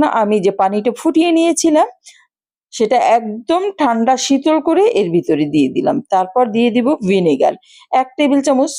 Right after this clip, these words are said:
পরিমাণ ভিনেগার দিয়েছি আমি এখানে। দেখুন উপর দিয়ে একদম ডুবিয়ে দিতে হবে কিন্তু আমগুলি, আমগুলির কোনো অংশই ফাঁকা রাখা যাবে না। আরও দিয়ে দিচ্ছি লবণ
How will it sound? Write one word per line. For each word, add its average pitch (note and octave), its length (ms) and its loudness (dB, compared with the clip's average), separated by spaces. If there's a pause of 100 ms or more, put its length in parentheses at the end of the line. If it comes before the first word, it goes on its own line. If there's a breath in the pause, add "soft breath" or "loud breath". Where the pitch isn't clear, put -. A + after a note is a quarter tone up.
পরিমাণ B3+ 340 2 (140)
ভিনেগার G3+ 480 0
দিয়েছি G#3+ 400 0
আমি A3+ 180 2
এখানে। B3+ 300 0 (480)
দেখুন F#3+ 240 0 (160)
উপর A3 200 -2 (120)
দিয়ে A#3+ 180 2 (100)
একদম G3+ 400 0
ডুবিয়ে F3+ 360 2
দিতে D3 260 0
হবে D#3 200 0
কিন্তু D3+ 300 -6
আমগুলি, D3 380 -2 (360 soft breath)
আমগুলির G3 440 0
কোনো G#3 280 0
অংশই A3 340 0
ফাঁকা A3 300 -2
রাখা G#3+ 220 0
যাবে G#3 260 2
না। A3 120 0 (500 soft breath)
আরও F#3+ 240 0
দিয়ে G#3 220 0
দিচ্ছি G#3 320 -4 (440)
লবণ G3 520 2